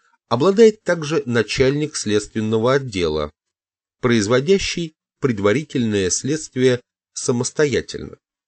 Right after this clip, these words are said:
руководитель следственной группы. Следователь вправе. Первое.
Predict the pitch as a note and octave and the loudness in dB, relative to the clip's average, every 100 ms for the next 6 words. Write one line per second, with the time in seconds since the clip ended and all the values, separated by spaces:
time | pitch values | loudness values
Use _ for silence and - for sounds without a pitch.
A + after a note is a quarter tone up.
0 | _ _ _ _ _ _ A2+ G#2 - G2 | _ _ _ _ _ _ -4 0 2 2
1 | G2 A#2+ - A2 - _ - - G2 F2+ | 2 -2 -2 -2 -4 _ -10 -4 -4 -4
2 | - G2 G2 A2 A2 A2 - C#2+ - _ | -6 -6 -4 -6 -4 -6 -6 -12 -12 _
3 | _ _ _ _ _ _ _ _ _ _ | _ _ _ _ _ _ _ _ _ _
4 | _ _ F2 F2 _ _ _ _ _ _ | _ _ _ _ _ _ _ _ _ _
5 | _ _ - - F3 G#3 G#3 G#3 F#3+ - | _ _ -8 -2 0 2 0 0 -2 -4
6 | - - A2 D#2+ C#2 - _ _ _ _ | -12 -4 0 0 -2 -8 _ _ _ _
7 | _ _ _ _ _ _ _ _ _ _ | _ _ _ _ _ _ _ _ _ _
8 | _ _ _ _ _ _ A#2+ F2 D2 G1+ | _ _ _ _ _ _ 2 2 0 -6